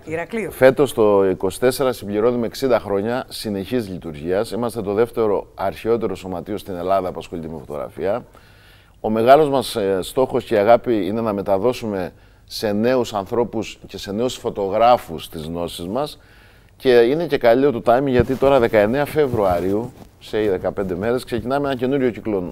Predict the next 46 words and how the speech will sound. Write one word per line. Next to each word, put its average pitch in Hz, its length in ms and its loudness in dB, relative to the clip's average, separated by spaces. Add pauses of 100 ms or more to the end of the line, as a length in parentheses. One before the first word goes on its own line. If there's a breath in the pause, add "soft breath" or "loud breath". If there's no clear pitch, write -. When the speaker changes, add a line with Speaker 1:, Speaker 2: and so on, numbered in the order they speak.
(140)
Speaker 2:
σεμιναρίων 92 640 -4
αρχαρίων. 90 640 -6 (140)
Speaker 1:
Αχα. - 520 -8
Speaker 2:
Οπότε, 135 240 0
όποιος 147 260 -2
ενδιαφέρεται 120 800 2 (340 soft breath)
και 101 160 -4
θέλει 123 300 2
να 117 200 2
ασχοληθεί 107 560 -2
με 143 120 0
τη - 80 -6
φωτογραφία, 85 640 -4 (140)
χωρίς 147 260 4
να 233 120 -2
ξέρει 120 300 0
τίποτα, 80 440 -6
θα 104 160 -12
τον 104 180 -6
πάρουμε 139 240 8
από 123 100 -2
το 104 60 -4
χεράκι, 98 480 2
από - 100 -4
το 127 100 -4
μηδέν, 104 500 -4 (300 soft breath)
και 120 100 -6
θα 117 140 0
του 110 80 -6
μάθουμε 143 300 -2
όλα 156 100 0
τα 143 100 -2
μυστικά 127 320 -6
της - 100 -12
φωτογραφίας. 104 580 -4
Speaker 1:
Μισό 190 120 -2
λεπτό, 156 180 -12
πρέπει 196 280 -6
να 185 140 -6
έχω 202 120 -6
επαγγελματική 156 600 -10
μηχανή 151 280 -8
για 143 140 -12
να 170 100 -8
έρθω; 214 140 2
Speaker 2:
Όχι, 107 340 0